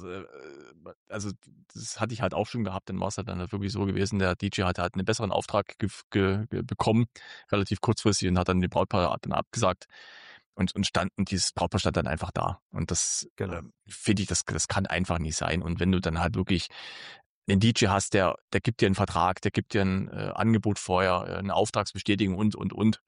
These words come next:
Speaker 1: ähm, dann hab, dann hast du einfach als Brautpaar auch dementsprechend die Sicherheit,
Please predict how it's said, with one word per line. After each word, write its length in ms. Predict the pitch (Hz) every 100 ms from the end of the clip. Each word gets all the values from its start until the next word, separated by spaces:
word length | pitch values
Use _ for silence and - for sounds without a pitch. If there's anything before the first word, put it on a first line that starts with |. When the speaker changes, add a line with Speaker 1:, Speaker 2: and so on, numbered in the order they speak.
| _
Speaker 1:
ähm, 260 | - 87 87
dann 180 | - 87
hab, 100 | 95 _ _ _ _ -
dann 160 | 90
hast 180 | 92 -
du 100 | 120
einfach 280 | - 90 107
als 160 | 95 -
Brautpaar 400 | - 67 - -
auch 140 | 85
dementsprechend 600 | - 98 101 - 92 95
die 100 | 92
Sicherheit, 500 | 85 101 104 80 92